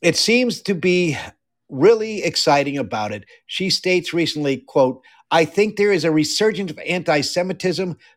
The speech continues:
because of this point in time, Europe has not yet learned to be multicultural, and I think we are going to be part of the thrones of that transformation, which must take place. Europe is not going to be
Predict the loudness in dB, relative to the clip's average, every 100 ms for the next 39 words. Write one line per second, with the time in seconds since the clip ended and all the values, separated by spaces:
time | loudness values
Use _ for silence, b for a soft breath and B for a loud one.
0 | -2 -2 4 2 2 -2 0 0 0 -4
1 | -2 -2 -4 b b b -4 -2 -2 0
2 | 2 2 0 0 4 4 4 -2 0 0
3 | 0 0 0 2 0 2 0 2 4 2
4 | -2 0 0 0 -2 -2 B B 0 2
5 | 2 2 -2 2 0 2 4 2 2 -2
6 | -2 0 0 0 -4 -4 0 0 0 -2
7 | -8 -14 b b b _ 0 2 4 2
8 | 2 -6 -20 b b _ 0 2 2 -2
9 | 2 2 2 -2 -8 _ b -4 -2 0
10 | 2 0 0 -2 -2 0 0 0 -8 b
11 | 0 2 2 0 0 0 0 0 0 0
12 | -4 0 4 4 2